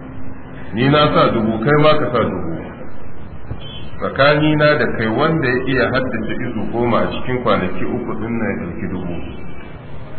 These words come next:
In har ka yi fiye da haka din, to kuɗin naka ne." Wanda shi ake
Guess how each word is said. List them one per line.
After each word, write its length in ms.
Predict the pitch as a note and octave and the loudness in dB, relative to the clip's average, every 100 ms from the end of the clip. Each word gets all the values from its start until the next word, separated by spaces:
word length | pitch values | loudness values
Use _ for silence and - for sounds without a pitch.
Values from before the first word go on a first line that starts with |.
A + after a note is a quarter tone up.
| - - - - | -8 -8 -6 -4
In 100 | A#2 | -2
har 280 | C3+ C3 C#3 | 0 2 2
ka 180 | C3+ C#3 C#3 | 2 2 4
yi 180 | C#3+ | 2
fiye 200 | C#3 A#2+ | 2 2
da 120 | B2+ B2 | 2 2
haka 240 | - A#2 | 0 -2
din, 180 | D3 C#3+ | 0 -2
to 140 | A2 G2 | -2 -4
kuɗin 320 | B2 B2 A2 | -4 -2 0
naka 260 | G2+ G2 G2 | 2 0 -2
ne." 120 | - - - - - - - - - | -6 -8 -10 -10 -12 -14 -16 -16 -10
Wanda 260 | - E3+ - | 0 2 2
shi 200 | - C3+ | 2 0
ake 260 | C3+ C3 | -2 -2